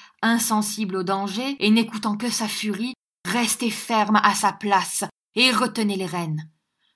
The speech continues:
Voulez-vous lâcher ? Voulez-vous me dire qui vous êtes ?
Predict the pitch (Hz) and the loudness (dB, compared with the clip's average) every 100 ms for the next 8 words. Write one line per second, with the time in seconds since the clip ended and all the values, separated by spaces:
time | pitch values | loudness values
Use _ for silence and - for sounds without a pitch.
0 | _ 175 262 294 320 320 294 - 262 220 | _ 4 8 10 10 10 10 8 6 4
1 | 156 - _ _ _ - 185 359 370 359 | 0 -10 _ _ _ -2 10 12 12 10
2 | 339 320 339 - 339 349 339 269 - | 8 8 8 8 8 10 10 8 4